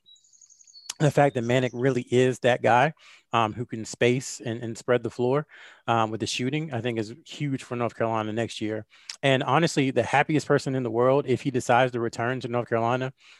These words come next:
has to be Armando Bacot, because he's gonna have so much room, um, to operate, you know, with someone like Manek out there.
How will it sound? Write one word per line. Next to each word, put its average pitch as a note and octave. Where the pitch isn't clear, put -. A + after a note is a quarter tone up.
has B2+
to A#2+
be A#2
Armando G#2+
Bacot, G#2
because G#2+
he's D3
gonna A2+
have G#2
so B2
much B2
room, A2+
um, G#2+
to -
operate, A2+
you A2+
know, G#2+
with G#2
someone A2+
like A2
Manek A2
out G#2+
there. A2